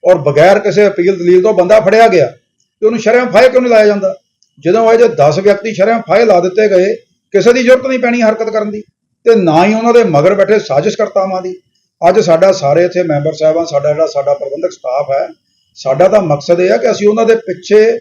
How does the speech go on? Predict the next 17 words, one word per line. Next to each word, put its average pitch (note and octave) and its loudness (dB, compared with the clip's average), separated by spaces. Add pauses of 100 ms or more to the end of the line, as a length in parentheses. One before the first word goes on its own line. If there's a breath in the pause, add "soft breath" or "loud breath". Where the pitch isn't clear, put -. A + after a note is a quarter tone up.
(320)
ਸਾਜ਼ਿਸ਼ੀਆਂ G3+ 0
ਨੂੰ B3 -2
ਨੰਗਾ A3 2
ਕਰ G#3 0
ਸਕੀਏ। D3+ -6 (400)
ਤੇ A#3+ 2
ਸਵਾਲ G3+ 2
ਸਾਨੂੰ F3+ -2
ਹੀ A#3 0
ਕੀਤਾ A#3 -2
ਜਾਂਦਾ A#3 -2
ਕਿ B3+ 2
ਤੁਸੀਂ A#3+ -6
ਪਤਾ B3 0
ਕਰੋ A3+ -2
ਕੌਣ G#3 -4
ਹੈ G3+ -4